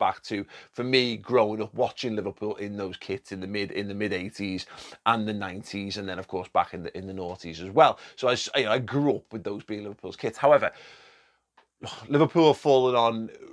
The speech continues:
harder times throughout that period.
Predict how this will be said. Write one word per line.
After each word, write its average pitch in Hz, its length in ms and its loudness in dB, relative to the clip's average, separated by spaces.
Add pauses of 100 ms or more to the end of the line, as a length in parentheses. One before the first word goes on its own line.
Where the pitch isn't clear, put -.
(360)
harder 165 600 6
times 101 420 -6
throughout 104 260 -4
that 107 200 -6
period. 98 420 -8